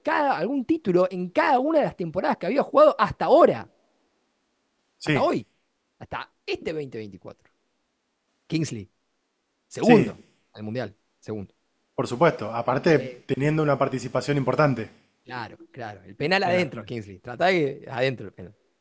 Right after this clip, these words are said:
Speaker 1: Bueno.
Speaker 2: <laughs>
Speaker 1: Eh, entonces, no, no pudo ganar esta temporada. Por primera vez en su carrera. Harry no pudo ganar tampoco.
Speaker 2: No.
Speaker 1: El que pudo ganar fue Xabi Alonso, de
Speaker 2: Sí,
Speaker 1: quien
Speaker 2: a quien
Speaker 1: alguna vez Mourinho, en dos mil diecinueve, dijo,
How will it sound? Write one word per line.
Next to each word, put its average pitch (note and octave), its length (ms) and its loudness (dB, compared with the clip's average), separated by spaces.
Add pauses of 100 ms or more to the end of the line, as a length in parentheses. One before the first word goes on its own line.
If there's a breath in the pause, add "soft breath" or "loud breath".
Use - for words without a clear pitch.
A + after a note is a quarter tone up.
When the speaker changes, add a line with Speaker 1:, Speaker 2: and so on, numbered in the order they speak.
Speaker 1:
Bueno. G#2+ 200 -20 (140)
Speaker 2:
<laughs> - 500 -4
Speaker 1:
Eh, D3 540 -8 (160)
entonces, A3+ 420 0 (540)
no, D3+ 400 -2
no D3 180 -2
pudo G3 180 6
ganar F#3 200 4
esta E3+ 160 -2
temporada. C#3+ 640 -2 (160)
Por B2 140 -12
primera F#3+ 220 0
vez A3 100 0
en G3 80 -4
su F3 100 -2
carrera. C3 360 0
Harry A3 360 2
no C#3+ 140 -4
pudo D3 200 0
ganar C3+ 220 -2
tampoco. C3+ 600 0 (600)
Speaker 2:
No. A#2+ 160 -2
Speaker 1:
El D3 100 -4
que A3+ 80 6
pudo D4 180 6
ganar C4+ 180 4
fue B3+ 140 6
Xabi A3 200 4
Alonso, E3 600 0 (680)
de C3+ 200 2
Speaker 2:
Sí, C#3 40 6
Speaker 1:
quien A3+ 240 4
Speaker 2:
a - 40 -6
quien C#3+ 120 0
Speaker 1:
alguna A#3 320 2
vez A#3+ 300 6
Mourinho, F#3 760 -2 (320)
en A#2 100 -16
dos C3 120 -8
mil E3+ 100 -6
diecinueve, F#3+ 400 -4
dijo, F#3 480 -6